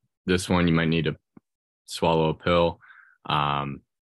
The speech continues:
Jawan Johnson, two touchdowns in week fifteen against Atlanta, four for sixty-seven. Week before that was the bye week, and then they played Tampa Bay in week thirteen, where he was, um, out due to injury. And then week,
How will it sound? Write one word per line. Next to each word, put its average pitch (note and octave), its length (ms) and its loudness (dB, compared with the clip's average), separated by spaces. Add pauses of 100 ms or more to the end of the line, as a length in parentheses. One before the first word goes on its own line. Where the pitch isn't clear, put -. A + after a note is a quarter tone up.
(440)
Jawan F2 440 2
Johnson, D#2 520 -2
two G2 200 -2
touchdowns D#2+ 720 -4
in D2+ 100 -8
week D#2 200 -6
fifteen D2+ 400 -4
against D2 320 -2
Atlanta, C#2 560 -6
four F2 180 0
for - 100 -8
sixty-seven. C#2 920 -6 (1040)
Week F#2 280 2
before F#2+ 340 2
that F2+ 200 2
was D#2+ 160 -2
the D#2+ 60 -6
bye E2 260 2
week, D#2 440 -2 (120)
and E2 140 -4
then D2+ 140 -2
they D2+ 100 0
played D#2 240 -4
Tampa D2+ 240 -6
Bay D#2+ 160 -2
in D2+ 100 -2
week D#2+ 220 -4
thirteen, D#2+ 560 -2
where D2+ 120 2
he D2+ 200 -2
was, C#2 640 -4 (360)
um, - 440 -8
out F2 440 -2 (600)
due E2 140 -4
to C#2+ 80 -2
injury. E2+ 540 0
And D2+ 120 -6
then D2 180 -6
week, D2+ 260 -8